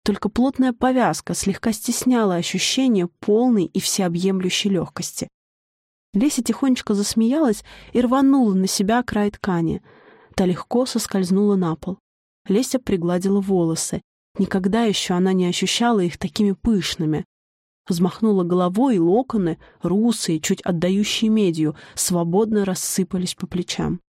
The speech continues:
Где-то далеко, в отголосках памяти, вспыхнуло непонимание. Как же так? Русой она не была лет с тринадцати, когда первый раз покрасилась, кажется, в темный. Или нет, в рыжий.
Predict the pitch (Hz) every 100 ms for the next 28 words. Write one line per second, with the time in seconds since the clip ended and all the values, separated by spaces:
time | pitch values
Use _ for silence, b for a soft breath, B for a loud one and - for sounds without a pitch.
0 | _ _ - 180 233 233 196 202 202 254
1 | 294 B B - 190 202 226 - 214 -
2 | - 285 247 202 - - 269 - 240 233
3 | 214 214 233 254 202 165 131 B B B
4 | 214 220 233 185 147 - _ _ _ 190
5 | 254 - - 185 175 180 170 185 175 165
6 | 202 - 202 180 220 247 - - - B
7 | B 180 180 190 220 214 180 208 - 240
8 | 233 233 - - 160 - - b - 185
9 | - - - - 180 160 143 - _ _
10 | _ _ _ 190 190 170 - - 175 190
11 | 185 - -